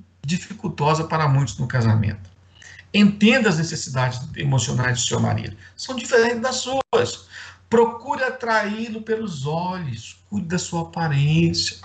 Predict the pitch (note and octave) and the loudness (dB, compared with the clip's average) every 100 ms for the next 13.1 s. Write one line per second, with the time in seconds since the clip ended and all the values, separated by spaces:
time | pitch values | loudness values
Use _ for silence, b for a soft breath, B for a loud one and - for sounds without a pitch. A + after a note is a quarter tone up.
0 | - - B2+ D#3+ F3+ - B B B B | -20 2 4 6 4 0 B B B B
1 | B _ - C#3+ F3 D#3+ F#3 F#3+ F#3+ F#3 | B _ -4 4 4 4 2 2 0 -2
2 | C#3 C3+ D3 D3+ D3 A#2+ A2 G2+ - B2+ | 4 6 6 4 4 4 4 0 4 6
3 | B2+ D3+ B B - C#3+ C3+ E3 E3 E3 | 6 4 B B -4 2 2 4 4 4
4 | D#3 D3 D3+ A2 A2 C#3+ C3+ D#3 - E4+ | -2 0 2 4 6 4 2 -4 -6 -8
5 | E4 - - - A#3 G3+ G3+ C3 D#3 C3 | -8 -12 -14 -6 -4 -2 2 2 4 4
6 | A2+ G3+ A3+ - A#3+ D#4 A#3 G#3+ - E3+ | 6 4 2 -6 -8 0 2 2 2 -2
7 | - D#3 C#3 A#2+ C#3 A3+ E3 A2 B B | 0 0 0 0 4 4 2 -6 B B
8 | E3 E3 C3+ F3 D#3+ E3 - C#3+ - E3 | 0 2 2 0 0 -4 -8 -12 -6 -4
9 | D#3 - - C#3 - D3+ - - D3+ C#3 | -4 -6 -8 -10 -8 -8 -6 -2 -2 -2
10 | B2+ D3 B2+ - B2+ F#3+ A3+ D3+ - B | -6 -10 -10 -10 -2 0 2 -2 -8 B
11 | B F3 E3+ E3 G3+ A#3 A#3 A3+ A3 A3+ | B -6 -4 -2 0 2 4 2 0 -2
12 | A3 A#3 - G#3+ - G#3 G3+ B F3+ F3 | -6 -10 -10 -12 -8 -6 -6 B -4 -4